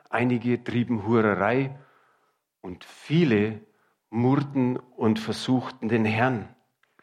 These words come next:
Und dann sagt er in ersten Korinther Kapitel zehn, die Verse elf und zwölf folgendes.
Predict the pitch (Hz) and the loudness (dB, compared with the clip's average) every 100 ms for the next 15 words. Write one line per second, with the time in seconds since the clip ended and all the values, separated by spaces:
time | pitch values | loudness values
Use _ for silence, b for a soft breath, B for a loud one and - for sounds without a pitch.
0 | b b b b b b 123 135 123 151 | b b b b b b 0 0 0 -2
1 | 143 - 120 143 151 - 123 143 - 131 | -2 -4 0 2 2 2 0 0 -2 -6
2 | 123 123 143 135 107 117 - 135 - - | 0 2 2 2 -2 -4 -4 -4 -4 -6
3 | - 113 139 123 - 113 - 107 110 113 | -2 0 0 -2 -4 -10 -6 -2 -2 -2
4 | - 110 113 113 123 110 - 101 110 110 | -4 0 -2 0 -4 -6 -4 0 0 -2
5 | - 95 104 107 90 82 - | -4 -2 0 0 -2 -4 -12